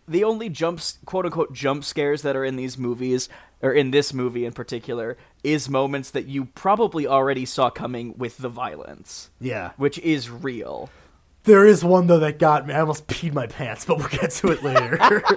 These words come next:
Speaker 2: <laughs> Literally, I was, like, so scared. 'Cause everything in this movie, like,
Speaker 1: Mm-hmm.
Speaker 2: guns sound like real guns.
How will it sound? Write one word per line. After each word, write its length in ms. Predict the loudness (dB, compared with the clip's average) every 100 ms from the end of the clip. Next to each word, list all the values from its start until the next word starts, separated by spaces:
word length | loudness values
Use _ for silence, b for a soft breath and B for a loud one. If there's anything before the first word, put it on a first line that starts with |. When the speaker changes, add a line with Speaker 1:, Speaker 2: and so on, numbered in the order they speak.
| 0
Speaker 2:
<laughs> 280 | -4 -4 0
Literally, 400 | 10 12 12 10
I 80 | 8
was, 220 | 8 6
like, 180 | 6 2
so 560 | 2 8 12 12 10 6
scared. 580 | -2 0 2 2 -2
'Cause 140 | 0 4
everything 320 | 6 6 6
in 80 | 2
this 180 | 0 2
movie, 200 | 0 0
like, 120 | -2
Speaker 1:
Mm-hmm. 160 | -6 -12 b b b -14 -4
Speaker 2:
guns 500 | 0 2 2 0 -2
sound 520 | -4 -2 0 0 0
like 160 | 0 -2
real 260 | -4 -4
guns. 680 | -2 -2 -2 -2 -6 -8 -10